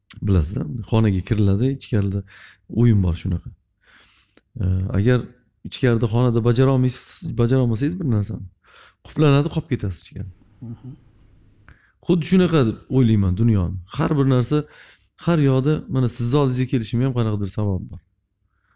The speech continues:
Speaker 1: Sizni oldingizga kelishimdan oldin menga telefon qilgan odamlarning ham sababi bordir balki. Hozir chiqsam kimnidir ko'rib qolishim. Shunaqa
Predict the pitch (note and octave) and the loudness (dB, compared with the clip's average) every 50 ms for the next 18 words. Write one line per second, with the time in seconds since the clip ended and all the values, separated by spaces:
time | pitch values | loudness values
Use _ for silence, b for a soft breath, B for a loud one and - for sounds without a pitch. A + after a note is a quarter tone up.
0 | _ _ _ _ _ _ - A2 G#2 G#2 A#2 C3+ C3+ C3+ B2+ B2+ B2+ D3+ D#3 - | _ _ _ _ _ _ -12 -10 -6 -4 -2 0 0 0 0 0 0 -2 0 2
1 | - D3+ C#3+ C3 - C#3+ D3+ D3+ D3+ - C#3 C#3+ D3 D3 F3 E3+ D3+ D3 D3 D3 | 2 0 0 0 0 0 0 0 0 0 0 0 2 2 4 4 4 4 4 2
2 | C#3+ C3+ A#2+ D3 C#3+ C#3+ C#3+ D3+ D3 C#3 - C3+ E3 E3 D3+ C#3+ C#3 C#3 C#3 B2+ | 2 0 0 0 0 0 2 0 0 0 0 2 2 2 2 2 2 2 2 2
3 | B2 A#2 A#2+ C3 C3 - - A2+ G#2 G#2 G2+ - G#2+ A#2 C3 B2+ A2+ G#2 G2 G2+ | 2 2 0 0 -2 -2 -4 -4 -4 -4 -4 -4 -2 -2 -2 0 -2 -2 -4 -4
4 | G2 G2+ G2 - - _ _ _ _ _ _ _ _ _ _ _ - _ - G#2+ | -4 -6 -6 -8 -10 _ _ _ _ _ _ _ _ _ _ _ -18 _ -4 -2
5 | A2+ A2 G#2 - - - - D3 C#3 B2+ B2 - B2+ B2 B2 A#2 A2+ A2+ - A2+ | -2 -2 -4 -8 -12 -4 -2 0 0 0 0 0 0 0 0 0 -2 -2 -2 -4
6 | A2+ G#2+ - - A2 G#2+ G#2 - - A2+ A2+ - - - - D#3 D#3+ D3 F3 | -4 -4 -4 -4 -4 -4 -4 -4 -6 -6 -6 -6 -4 0 2 2 2 2 0